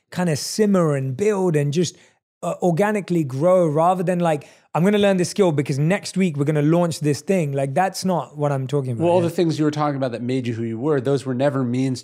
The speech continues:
Speaker 2: to an end because the end was inconceivable, right?
Speaker 1: Correct.
Speaker 2: Like, none of it didn't even exist.
Speaker 1: Absolutely.
Speaker 2: But somehow it was the perfect,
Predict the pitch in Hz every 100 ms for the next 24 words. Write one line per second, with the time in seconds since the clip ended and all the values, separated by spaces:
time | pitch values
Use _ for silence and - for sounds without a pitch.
0 | - 123 135 131 117 139 110 131 120 143
1 | 131 127 135 127 131 120 175 147 110 98
2 | - 117 131 135 131 135 139 143 143 139
3 | 123 143 151 147 120 104 147 120 - -
4 | - 143 127 151 135 131 175 156 151 139
5 | 139 131 139 113 127 127 - 143 131 135
6 | 120 120 -